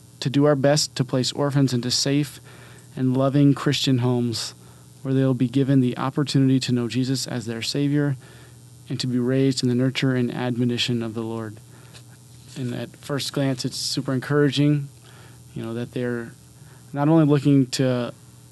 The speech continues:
find a kid a family, but they're looking to find a kid a family in a home where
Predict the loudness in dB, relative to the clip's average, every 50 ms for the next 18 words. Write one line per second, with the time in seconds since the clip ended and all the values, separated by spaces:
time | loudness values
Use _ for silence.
0 | -20 -20 -16 -8 -4 -2 -2 0 -2 -2 -4 -4 -2 0 0 0 0 -2 -4 -8
1 | -12 -14 -16 -20 -20 -20 -20 -20 -20 -20 -20 -20 -20 -20 -14 -12 -12 -8 -4 -2
2 | 0 0 0 0 -2 -4 -6 -8 -10 -12 -18 -20 -20 -20 -20 -20 -20 -20 -16 -10
3 | -10 -6 -4 -4 -2 -2 -2 -4 -2 -2 -2 -2 -2 -4 -8 -6 -4 -4 -2 -2
4 | -2 -2 -4 -6 -6 -6 -4 -4 -6 -6 -6 -4 -2 -2 0 -2 -2 -4 -6 -6
5 | -8 -12 -18 -20 -20 -20 -20 -20 -20 -20 -20 -12 -6 -4 -2 -2 -2 -2 0 2
6 | 4 4 4 4 4 2 2 2 2 0 0 0 0 -2 -2 -4